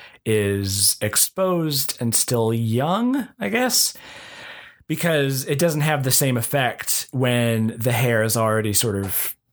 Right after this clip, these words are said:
finished growing, because at that point there is a new hair growing underneath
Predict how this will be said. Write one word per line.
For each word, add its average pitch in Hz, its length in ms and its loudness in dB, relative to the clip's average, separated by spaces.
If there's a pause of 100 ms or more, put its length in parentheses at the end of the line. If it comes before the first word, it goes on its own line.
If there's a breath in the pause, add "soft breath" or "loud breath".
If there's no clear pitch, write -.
(500)
finished 131 540 -2
growing, 185 520 0
because 139 440 0
at 117 80 -6
that 139 220 0
point 123 340 -2
there 123 140 2
is 120 160 2
a 117 80 0
new 113 640 2 (300 loud breath)
hair 110 640 0 (480)
growing 131 340 0
underneath 139 920 -2